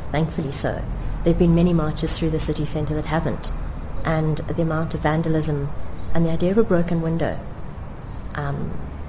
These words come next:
i-, is really part of our reality. It's, it's the threats that we all live with. We have this veil of glass that we look through to the world outside and, and the shattering that occurs. I'm also, of course, interested in the beauty of the broken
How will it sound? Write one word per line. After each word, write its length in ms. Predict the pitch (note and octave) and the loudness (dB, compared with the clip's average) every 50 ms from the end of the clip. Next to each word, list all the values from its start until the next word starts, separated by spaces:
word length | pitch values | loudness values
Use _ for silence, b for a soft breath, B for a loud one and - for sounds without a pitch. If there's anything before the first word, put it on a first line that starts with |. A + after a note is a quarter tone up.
| - - | -2 0
i-, 100 | C#3+ C3 | 0 2
is 180 | - F#3+ F#3 - | 4 2 2 4
really 220 | F#3 F#3 E3+ E3+ E3+ | 2 4 4 4 4
part 200 | E3+ D#3 D#3 D3 | 4 2 2 2
of 100 | C#3+ C3+ | 0 0
our 100 | C3+ C3+ | -2 -2
reality. 440 | C#3 C#3 C3 C3+ C3+ C3 - - C3+ - - | -2 -2 -2 -4 -4 -6 -6 -6 -2 0 2
It's, 120 | - - | 4 4
it's 160 | D#3 - - - | 4 4 2 0
the 40 | |
threats 380 | E3+ - - - G#3 G#3 - - | -2 0 2 2 2 2 0 0
that 140 | G3+ F#3+ - | -2 0 0
we 100 | F#3 F3 | 0 0
all 160 | - E3+ F3+ | 0 0 2
live 280 | E3+ E3 E3+ F3+ E3+ F3 | 2 2 2 2 2 0
with. 280 | D3 - - - - - - B B B B B B B B B B - | 0 0 -2 -4 -6 -6 -6 B B B B B B B B B B 4
We 80 | F#3 | 4
have 160 | E3+ F#3 F3+ | 4 4 4
this 160 | - F3 E3+ F3 | 4 2 2 2
veil 460 | D#3 E3+ E3 E3+ F3+ F#3+ G3+ G#3 G3+ | 4 4 6 6 6 6 4 2 2
of 100 | G3 - - | 0 0 0
glass 380 | F3+ F3 E3 D#3 D3+ D3 - | 2 2 2 2 2 0 -2
that 140 | - - - | -2 0 0
we 60 | E3+ D#3+ | 0 2
look 260 | E3 F3 F3+ F3 - | 2 2 0 0 -4
through 360 | - - - E3+ D3+ C#3+ D3+ | -4 0 0 2 2 2 0
to 140 | - - - | -2 -2 2
the 80 | E3 | 2
world 280 | D#3 E3 E3 E3 E3 E3+ | 4 6 6 4 4 4
outside 640 | E3 D3+ - - - - D#3 D3 C#3+ A#2 - - - - - - - - - - - - - - - - - - - - - | 4 4 4 2 2 4 2 2 2 0 -2 -4 -6 -6 -4 -2 -2 -2 -2 -2 -4 -6 -6 -6 -6 -6 -8 -8 -8 -2 0
and, 320 | D3 D3+ D#3 D#3 D3+ D3+ - - | 2 2 4 2 0 0 0 0
and 140 | D#3 D#3+ E3 | 0 0 0
the 80 | E3 | 0
shattering 580 | D3+ - - F3 E3+ F3 - - F3 C3 G2 - - - - - - | 0 2 2 0 0 0 -2 -2 -2 -2 -2 -4 -6 -6 -6 -6 -6
that 120 | - D3+ C#3+ | -4 -4 -4
occurs. 420 | C#3+ - - E3+ D#3+ D#3+ D3 C#3+ | -4 -4 -2 -2 -2 0 0 0
I'm 120 | B2 D#3+ F#3 | 0 2 2
also, 220 | G#3+ G3+ - - | 2 0 0 -2
of 100 | A#2+ - - | -2 -2 -4
course, 200 | - D3+ - - | -4 -4 -4 -4
interested 380 | - D3+ - B2+ - - D#3+ | -4 -4 -4 -4 -4 -4 -2
in 60 | D3+ D3 | -2 -2
the 60 | C3 | -2
beauty 420 | - D3 C#3 D#3+ - - - - - - - - - - - | -2 -2 -2 -2 -2 -2 -2 -2 2 4 4 4 4 4 4
of 100 | C#3+ - | 6 6
the 60 | - C#3+ | 4 4
broken 400 | - C#3+ C#3+ D3 - - - | 6 4 4 4 2 0 0